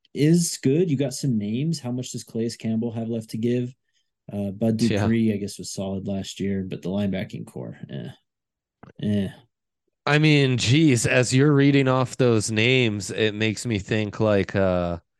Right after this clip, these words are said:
Speaker 2: they sound like a very Coach Prime outside in team building
Speaker 1: Right.
Speaker 2: philosophy.
Speaker 1: For sure. I mean, especially starting in the secondary, you bring in Jessie Bates also.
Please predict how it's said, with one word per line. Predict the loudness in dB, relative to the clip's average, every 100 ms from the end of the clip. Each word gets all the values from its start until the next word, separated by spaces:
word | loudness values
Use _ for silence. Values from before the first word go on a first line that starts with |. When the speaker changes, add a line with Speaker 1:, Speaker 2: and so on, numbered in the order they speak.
| _ _ _ _ 0
Speaker 2:
they | 2
sound | 2 2 2 2
like | 0 0 0
a |
very | -2 0 2 2 0 0 0 -2 -6
Coach | -6 -2 0 -2 -8
Prime | -6 -4 -2 -2 -4 -6 -6 -8 -12 _ _ _ _
outside | -4 -2 -2 0 0 0
in | -4 -2 -2 -2 -4 -6
team | -4 -4 -2
building | -2 -2 -2 -8
Speaker 1:
Right. |
Speaker 2:
philosophy. | -8 -8 -4 0 0 -2 -6 -16 -20 _ _ _ _ _ _ _ _ _ _ _ -8
Speaker 1:
For | -6
sure. | 0 2 2 2
I |
mean, | 2 4 4
especially | 2 2 0 2 0
starting | 2 2 4
in | 4
the |
secondary, | 2 0 -2 0 0 0 0
you |
bring | 0 0
in | 0
Jessie | -2 -4 -2
Bates | -2 -4 -4 -6
also. | -10 -8 -6 -6